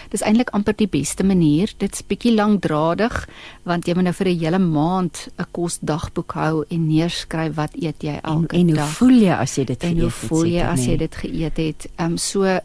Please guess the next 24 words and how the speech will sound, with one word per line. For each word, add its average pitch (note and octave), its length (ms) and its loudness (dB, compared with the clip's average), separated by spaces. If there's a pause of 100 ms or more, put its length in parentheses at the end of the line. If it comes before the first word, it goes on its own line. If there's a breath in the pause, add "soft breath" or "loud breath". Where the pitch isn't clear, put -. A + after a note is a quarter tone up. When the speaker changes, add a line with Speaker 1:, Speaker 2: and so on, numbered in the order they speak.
Speaker 1:
daar F#3 220 -2
is - 180 -8
van G3 200 0
ons F#3 200 0
jong F#3 200 6
mense F#3+ 220 4
wat F3 180 -4
vreeslik - 360 -2
oulik G3 280 -2
is, E3+ 220 -4
hulle E3 140 -4
het E3 140 -4
op - 140 -8
hulle F3 320 0 (420 loud breath)
stelsel, F#3 680 -2
hulle D#3 200 -2
device, D#3 600 -2
het - 140 -8
hulle, D3+ 280 -4 (380)
hulle D#3+ 240 0
dag-, - 280 -2
kosdagboek F3 600 0
en D3+ 100 0
hulle C#3 120 -2